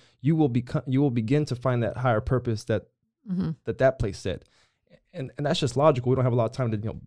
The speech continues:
Speaker 1: boom, boom, boom, be logical with it. But how, yeah, I, I definitely don't want that to be taken as philosophy, but to look at,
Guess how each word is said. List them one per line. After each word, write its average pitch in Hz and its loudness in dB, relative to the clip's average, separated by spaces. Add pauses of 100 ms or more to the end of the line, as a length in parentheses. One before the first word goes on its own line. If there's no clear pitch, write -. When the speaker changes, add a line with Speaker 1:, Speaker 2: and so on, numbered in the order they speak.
(380)
Speaker 1:
boom, 117 -2
boom, 110 -2
boom, 135 0
be 110 -2
logical 127 -2
with 113 -2
it. 113 -2
But 113 -2 (1600)
how, 139 2 (140)
yeah, 123 -4 (120)
I, 104 -6
I - -4
definitely 127 -2
don't 117 0
want 120 -2
that 117 -2
to - -10
be 110 -6
taken 113 -2
as 92 -8
philosophy, 117 -2
but 98 -8
to - -6
look 123 -2
at, 107 -4